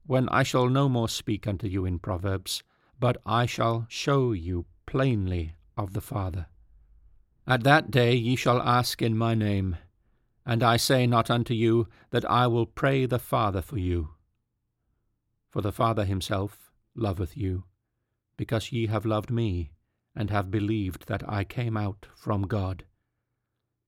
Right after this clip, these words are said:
I came forth from the Father, and am come into the world. Again I leave the world, and go to the Father. His disciples said unto him,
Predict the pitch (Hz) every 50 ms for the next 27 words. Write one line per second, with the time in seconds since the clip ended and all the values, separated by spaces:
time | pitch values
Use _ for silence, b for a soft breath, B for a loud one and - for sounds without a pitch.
0 | _ _ - 127 123 - 151 147 139 - - 165 156 147 135 - - - - 135
1 | 139 139 131 123 - - 110 104 104 101 104 101 98 - _ _ _ _ _ _
2 | _ _ 120 120 123 123 123 123 120 - 135 127 123 120 120 - 135 104 110 104
3 | 101 110 104 98 95 98 - - _ _ _ _ _ _ _ _ _ _ _ _
4 | _ _ _ _ 120 120 110 135 139 139 135 131 123 120 113 117 113 117 131 135
5 | 127 113 104 113 95 90 95 92 95 92 95 104 101 98 101 95 107 104 104 98
6 | - 107 110 101 - - 113 104 101 87 92 85 76 - - _ _ _ _ _
7 | - - - - - - - - - _ _ _ _ - - - - _ _ _
8 | - 123 117 - - - - 123 127 160 - - 127 - - - 123 113 117 113
9 | 120 - 120 95 98 98 92 87